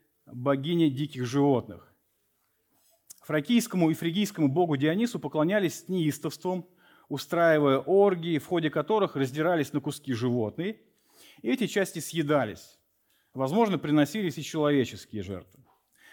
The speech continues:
Участвовавшие в этих оргиях, особенно женщины, доходили до исступления, отождествляя себя с Дионисом. Он был также известен как бог виноградства. Кибела, богиня дикой природы,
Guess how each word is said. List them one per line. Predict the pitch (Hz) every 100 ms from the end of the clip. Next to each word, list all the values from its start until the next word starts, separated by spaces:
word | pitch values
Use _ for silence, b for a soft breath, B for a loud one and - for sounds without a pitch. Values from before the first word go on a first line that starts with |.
| -
Участвовавшие | 143 226 226 175 202
в | 190
этих | 170 -
оргиях, | 226 196 143 113 - -
особенно | 113 - 175 160
женщины, | 127 160 170 - 135 123 B B
доходили | 143 143 165 202 170
до | 143
исступления, | 147 - 131 160 190 208 185
отождествляя | 165 175 143 147 - 165 160 151
себя | 147 147 127
с |
Дионисом. | 127 139 139 123 - 90 - _ _ _ _ _ B B B
Он | 226 220
был | 220
также | 214 160
известен | 170 220 - 156
как | 151 135
бог | 165 160 -
виноградства. | 143 139 143 135 - - 101 _ _ _ _ _ _
Кибела, | - 127 220 202
богиня | 135 113 123 131 143
дикой | 131 135 123
природы, | 135 160 196 160